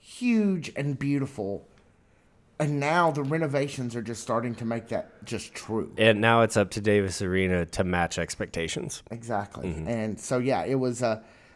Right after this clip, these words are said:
Speaker 1: that, that's me personally. And I don't know if you guys noticed, but being on the side that the hard camera sees is a whole different experience at O V W.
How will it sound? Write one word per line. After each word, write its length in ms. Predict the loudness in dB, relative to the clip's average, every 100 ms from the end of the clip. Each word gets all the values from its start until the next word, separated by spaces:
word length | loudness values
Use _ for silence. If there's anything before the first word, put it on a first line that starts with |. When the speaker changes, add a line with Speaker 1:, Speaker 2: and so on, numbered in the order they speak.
| -2
Speaker 1:
that, 260 | 0 2 0
that's 220 | -2 0
me 100 | -2
personally. 460 | 0 -2 0 -4 -4
And 440 | -2 2 4 2 -2
I 140 | -2 0
don't 100 | 2
know 80 |
if 140 | 2 0
you 40 |
guys 300 | 0 2 2
noticed, 440 | 2 0 0 -6 -4
but 220 | -4 -6 -20 -20 -2
being 280 | 2 4 4
on 100 | 2
the 80 | 2
side 300 | 4 4 4
that 100 | -2
the 60 |
hard 260 | 2 2 2
camera 300 | 0 -2 -2
sees 420 | -2 -2 -2 -4
is 200 | -4 -2
a 80 | -2
whole 340 | -2 2 4 4
different 320 | 2 -2 -6
experience 580 | -4 -4 -2 -2 -6 -8
at 80 | -6
O 60 |
V 120 | -4 -4
W. 360 | -6 -8 -12